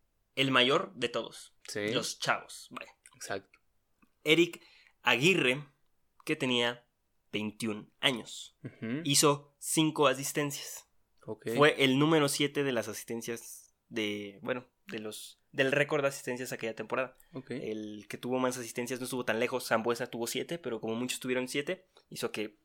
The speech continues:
Speaker 1: pues, bajaran demasiado en la tabla de asistentes.
Speaker 2: Ok.
Speaker 1: Con veintiún años. Después, Víctor Guzmán,
Speaker 2: El
Speaker 1: también
Speaker 2: crack.
Speaker 1: con el crack,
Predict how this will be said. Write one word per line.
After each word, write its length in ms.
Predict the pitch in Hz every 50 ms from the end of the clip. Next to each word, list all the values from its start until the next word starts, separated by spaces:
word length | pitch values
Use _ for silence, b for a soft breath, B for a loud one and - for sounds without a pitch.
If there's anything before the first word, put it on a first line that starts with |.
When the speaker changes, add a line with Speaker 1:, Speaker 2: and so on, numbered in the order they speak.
| _
Speaker 1:
pues, 140 | - - 107
bajaran 460 | 110 107 - 113 98 107 101 - - _ -
demasiado 360 | 117 113 110 - - 107 104
en 80 | 104 104
la 120 | 104 -
tabla 240 | - 107 107 107 107
de 80 | 107 107
asistentes. 600 | 107 - - - 104 104 - - - - - _ _ _ -
Speaker 2:
Ok. 220 | 127 117 - - 107 101 - _ _ _ _ _ _ _ _ _ _ _ _
Speaker 1:
Con 140 | - 165 170
veintiún 260 | 147 131 117 135 131
años. 260 | 135 139 135 139 - b b b b b b b b
Después, 540 | 127 127 123 - - - 165 156 151 - -
Víctor 640 | - 127 127 165 202 - - - 175 156 - - - _ _ _ _
Guzmán, 580 | - 160 156 143 147 147 156 156 160 165 160 -
Speaker 2:
El 140 | _ _ -
Speaker 1:
también 360 | - 110 127 120 127 127 131
Speaker 2:
crack. 200 | 127 135 131 127
Speaker 1:
con 160 | 120 117 117 - - - _ _ _ _ -
el 220 | - 113 - -
crack, 420 | - 143 127 - - - - -